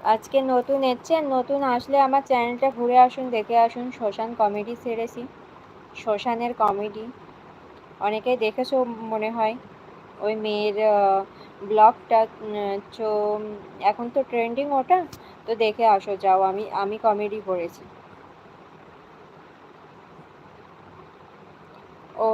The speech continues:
এমডি সজীব কালকেও এসেছিলেন, আমার মনে নেই হয়তো।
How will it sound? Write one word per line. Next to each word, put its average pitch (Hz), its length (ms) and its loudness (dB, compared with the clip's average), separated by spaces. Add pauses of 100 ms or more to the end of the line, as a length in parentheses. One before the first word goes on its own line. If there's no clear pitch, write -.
(280)
এমডি 208 360 -4
সজীব 208 500 -2
কালকেও 214 460 2
এসেছিলেন, 202 540 -6 (1600)
আমার 226 260 -4 (160)
মনে 208 360 -6
নেই 214 280 -8
হয়তো। 190 360 -4